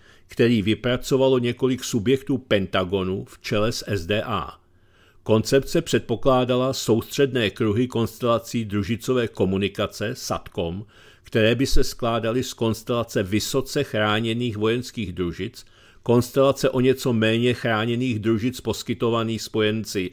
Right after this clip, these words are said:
U S A a konstelace komerčních družic.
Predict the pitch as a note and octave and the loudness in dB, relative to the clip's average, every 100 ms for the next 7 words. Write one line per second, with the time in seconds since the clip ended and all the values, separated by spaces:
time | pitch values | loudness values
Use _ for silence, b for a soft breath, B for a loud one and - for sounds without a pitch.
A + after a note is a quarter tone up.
0 | - A#2 - F2+ - - D#2 E2 G2 B | -6 -4 -4 -6 -10 -10 -8 -6 -8 B
1 | B B B B G2 - A#2+ A#2+ - D3 | B B B B -6 0 2 2 2 4
2 | C#3+ C#3 A2+ - A2+ G#2 A2+ B2 - C3 | 4 2 -2 0 2 4 4 0 -4 -4
3 | A#2 A2+ D3 - - - - | -2 2 2 0 -6 -14 -20